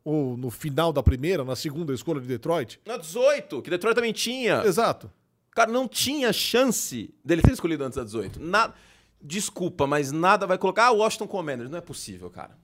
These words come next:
Speaker 2: N-, não é possível. Nossa, cara, assim, é, "Ah, mas Detroit tinha muita escolha". Cara, eu vi uma...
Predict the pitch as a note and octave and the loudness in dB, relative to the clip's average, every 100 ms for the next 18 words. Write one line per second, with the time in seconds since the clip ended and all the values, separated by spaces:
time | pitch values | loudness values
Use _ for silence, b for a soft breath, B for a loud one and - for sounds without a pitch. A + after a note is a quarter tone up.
0 | _ - D3 D3+ D3 D3+ D#3 D#3+ D3 C#3+ | _ -18 -16 -14 -12 -10 -8 -8 -8 -12
1 | - F2 E2+ F#2 _ _ _ _ _ _ | -14 -14 -14 -16 _ _ _ _ _ _
2 | _ _ - D#3+ D3 A#2+ - - - B2 | _ _ -6 0 0 0 -2 -2 2 4
3 | A#2+ D3 - C#3 B2 B2 C3+ C3 A#2+ E2 | 4 2 0 -4 -2 0 0 0 -2 -6
4 | - _ _ _ _ - A#3 D4 C4 A#3+ | -14 _ _ _ _ -2 0 2 2 2
5 | - B3 B3 B3 A3+ A3 G#3+ - E3 G3 | 4 4 2 -4 -8 -10 -12 -8 -2 0
6 | G3+ - B3+ G3+ G3+ D#3+ G#3+ A#3+ F#3 C3 | 0 -2 -6 -8 -8 -10 -12 -10 -10 -12